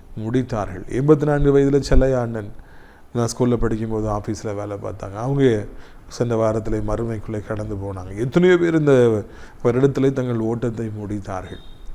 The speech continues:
நாம் இந்த வருடத்தை முடிக்கும்படியாக ரெண்டாயிரத்தி இருபத்தி நான்கை நாம் முடிக்கிறோம். நாளை தினத்தோடு கூட இந்த ரெண்டாயிரத்தி இருபத்தி நான்கு ஒரு முடிவுக்கு வருகிறது. அவர்கள் தங்கள் ஓட்டத்தை முடித்தார்கள். நாம் நம்முடைய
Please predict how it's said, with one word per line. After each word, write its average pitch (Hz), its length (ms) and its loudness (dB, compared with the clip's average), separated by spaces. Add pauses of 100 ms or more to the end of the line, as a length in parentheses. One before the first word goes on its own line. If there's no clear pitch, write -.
(540)
நாம் 160 400 6
இந்த 151 200 8
வருடத்தை 151 600 8
முடிக்கும்படியாக 131 920 2
ரெண்டாயிரத்தி 135 460 4
இருபத்தி 143 480 4
நான்கை 135 380 2
நாம் 120 320 0
முடிக்கிறோம். 117 280 0
நாளை 117 360 -2
தினத்தோடு 120 440 -2
கூட 117 280 0 (480)
இந்த 113 140 0
ரெண்டாயிரத்தி 127 460 2
இருபத்தி 123 480 2
நான்கு 117 420 -2
ஒரு 107 140 -4
முடிவுக்கு 110 500 -6
வருகிறது. 95 500 -6 (600)
அவர்கள் 175 380 6
தங்கள் 190 220 4
ஓட்டத்தை 160 460 8
முடித்தார்கள். 143 600 2
நாம் 139 640 2
நம்முடைய 147 400 2